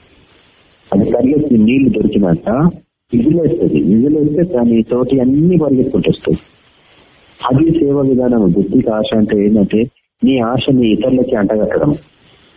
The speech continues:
చూడండి, ఇప్పుడు యేసుప్రభు అంటాడు, "మీరు సర్వలోక-, నా, నా తండ్రి చిత్తాన్ని నెరవేర్చడానికి ఈ లోకంలోకి వచ్చినా" అంటే ఆయన ఆశ తండ్రి చిత్తాన్ని నెరవేర్చడమే. కాబట్టి మన ఆశ కూడా అంతే. ఇప్పుడు,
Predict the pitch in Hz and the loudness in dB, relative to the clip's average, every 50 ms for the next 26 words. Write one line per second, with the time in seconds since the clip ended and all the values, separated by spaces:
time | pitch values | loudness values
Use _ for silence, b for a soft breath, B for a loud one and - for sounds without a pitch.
0 | _ _ _ _ _ _ _ _ _ _ _ _ _ _ - - - 127 127 131 | _ _ _ _ _ _ _ _ _ _ _ _ _ _ -10 -4 -2 0 0 2
1 | 127 120 110 107 107 - 107 101 113 143 143 117 - 151 147 - - - - - | 2 2 2 0 0 0 0 0 0 0 0 -2 -2 -4 -8 -10 -14 -20 -20 -20
2 | _ _ - - 101 104 107 104 107 117 113 113 110 104 110 107 95 90 87 92 | _ _ -4 -2 0 0 0 0 -2 -2 -2 0 0 0 0 0 0 2 2 2
3 | 98 98 92 92 95 98 101 107 113 120 117 - - 98 98 98 95 90 98 95 | 2 2 2 0 0 -2 -2 0 0 0 0 0 0 0 0 2 2 0 0 0
4 | 98 95 - 98 98 104 104 127 113 - 113 110 - 123 123 117 107 95 95 104 | 0 -2 0 0 0 2 2 2 0 0 -2 -2 -2 0 0 2 2 2 2 0
5 | 107 117 - - 127 123 117 117 117 110 101 101 98 92 101 104 104 98 98 90 | 0 0 -2 -2 -2 -2 0 0 2 2 2 0 0 0 0 -2 0 0 -2 -2
6 | - - 101 98 87 85 80 - 110 120 135 139 _ _ _ _ _ _ _ - | -2 -2 -2 0 0 0 0 0 0 -2 -2 -2 _ _ _ _ _ _ _ -8
7 | - 95 107 107 98 95 113 120 - - 170 175 - 113 110 117 135 135 - - | -4 -2 -2 -2 -2 -2 -2 -2 0 0 0 -2 0 0 0 0 0 0 0 0
8 | - - 131 131 123 113 101 90 80 - - - - 69 71 76 71 - _ _ | 0 0 0 0 0 0 0 0 -2 -2 -2 -2 -2 0 -2 -2 -4 -6 _ _
9 | _ _ _ _ _ _ _ _ _ _ _ _ _ _ _ _ _ - - 123 | _ _ _ _ _ _ _ _ _ _ _ _ _ _ _ _ _ -6 -4 -2
10 | 135 147 143 139 120 107 113 123 143 151 156 151 147 147 147 - 139 143 135 113 | 0 0 0 2 2 0 0 0 -2 -2 -2 -2 -2 -2 0 0 0 0 0 0
11 | 92 92 87 98 95 - - 101 98 131 170 202 | 0 0 0 0 -2 0 0 0 0 0 0 -2